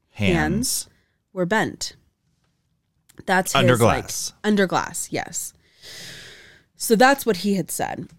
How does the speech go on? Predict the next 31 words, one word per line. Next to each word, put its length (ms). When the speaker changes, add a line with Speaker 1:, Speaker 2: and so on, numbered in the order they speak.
Speaker 1:
<clears throat> 180
Now, 400
when 180
he 120
gave 300
the 100
prop 400
master, 480
and 80
a 80
prop 260
master 460
is, 140
like, 160
someone 500
who 560
is 160
in 180
charge 560
of 360
all 180
the 240
items 540
that 100
are 80
gonna 200
be 100
used 400
on 160
a 80
stage. 680